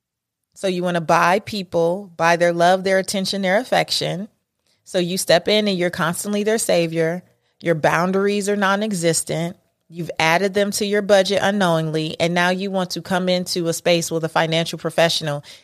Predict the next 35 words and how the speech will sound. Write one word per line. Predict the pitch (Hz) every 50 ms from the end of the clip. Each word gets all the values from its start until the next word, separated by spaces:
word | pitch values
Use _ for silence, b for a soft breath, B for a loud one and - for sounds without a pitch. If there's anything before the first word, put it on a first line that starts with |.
| B B
and | - 190 185
say, | 185 - 180 175 -
'I | - 262 320
just | 320 294 269 - 240
need | 226 214 208
to | - 190
know | 190 185 180 180
what | 175 190 196 180 165
budgeting | 180 175 170 156 165 156 156 151 -
app | - 151 143 - -
to | - 151
use.'" | 151 143 139 135 139 147 147 - - _ _ _ _ _
No, | 147 147 147 147 147 147 151 156 180 208
ma'am. | 208 175 147 135 139 143 143
No, | 151 160 175
sir. | - - 135 127 139 143
That's | - 143 143 -
not | 156 143 143
what | 160 160
that | - 185 185 147
is. | - - 175 - - - - - - -
<laughs> | 269 - - - 269 302 - - 311 440 - - _ _ _ _ _ _ B B B B B B B B B B B _ _
You | 175 196 262 339 339
have | 320 277 247
some | - 214 202
other | 220 226 214 214
things | 202 - 220 208 190 190 196 180
that | 190 185 185
we | 196 202
need | 190 196 196 190
to | - 202
work | 190 208 214 240 240 _
through. | - - - - - 190 _ _ _ _ _ _ _ _ _ _ _ _ _ _ _
So | - 226 208
unfulfillment | - 202 226 254 254 247 233 - - - 247 277 370 349 233 170 156 156 160 180